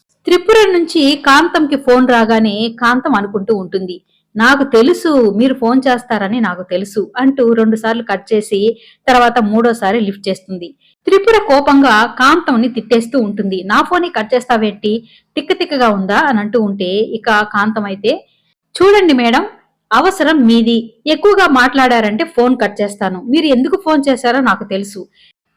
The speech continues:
మిథున మేడం పెట్టే బేడ సర్దుకొని మీ ఇంటికి ఎందుకు వచ్చేసిందో అర్థం కాక ఫోన్ చేశారు. మీకు ఆ విషయం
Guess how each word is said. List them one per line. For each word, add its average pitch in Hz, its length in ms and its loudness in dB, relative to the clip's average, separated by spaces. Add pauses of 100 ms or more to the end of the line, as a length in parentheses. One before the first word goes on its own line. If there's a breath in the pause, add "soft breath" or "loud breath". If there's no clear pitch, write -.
(140)
మిథున 381 440 4
మేడం 330 280 2
పెట్టే 277 360 2
బేడ 320 240 2
సర్దుకొని 254 720 0
మీ 240 140 0
ఇంటికి 240 540 0
ఎందుకు 226 280 0
వచ్చేసిందో 240 460 -2
అర్థం 214 340 0
కాక 226 340 -2
ఫోన్ 196 260 -4
చేశారు. 185 360 -8 (580)
మీకు 381 260 4
ఆ 254 180 4
విషయం 269 400 2